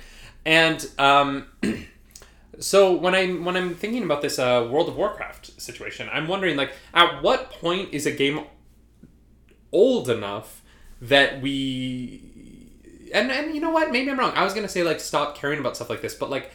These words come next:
<clears throat> people still care. People still play World of Warcraft. There's no reason for them to stop caring about stuff like this. And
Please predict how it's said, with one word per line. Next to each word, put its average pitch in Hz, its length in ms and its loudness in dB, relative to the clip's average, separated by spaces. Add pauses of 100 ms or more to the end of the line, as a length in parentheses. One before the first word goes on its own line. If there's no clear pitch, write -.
(480)
<clears throat> - 400 -10
people - 200 -4
still 247 180 -4
care. 220 220 2
People 151 220 -2
still 165 180 0
play 180 120 -4
World 143 200 0
of 110 80 -4
Warcraft. 98 340 -8
There's 131 160 -4
no 151 120 0
reason 127 480 -4
for 107 80 -10
them 101 140 -6
to 101 60 -8
stop - 240 -10
caring 104 160 -8
about 104 120 -8
stuff - 140 -12
like 104 140 -6
this. - 280 -2 (120)
And - 80 -2